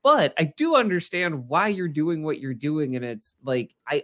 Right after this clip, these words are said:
understand how that makes sense to you, especially as somebody that is like, "Well, we've been doing this for, like, hundreds of years.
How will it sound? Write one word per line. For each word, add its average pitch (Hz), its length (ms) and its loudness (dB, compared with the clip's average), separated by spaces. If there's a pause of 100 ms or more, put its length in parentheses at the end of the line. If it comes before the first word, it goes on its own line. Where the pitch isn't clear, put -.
understand 151 640 -4
how 120 320 -10
that 131 260 -12
makes 135 260 -8
sense 156 340 -6
to 135 120 -6
you, 120 160 -2
especially 127 840 -2 (540)
as 131 180 2
somebody 135 380 4
that 127 220 4
is 123 100 -10
like, 135 180 0
"Well, 127 120 0
we've 214 140 0
been 330 100 0
doing 302 180 2
this 262 120 -2
for, 185 100 0
like, 165 140 2
hundreds 180 360 0
of 120 60 -2
years. 139 320 0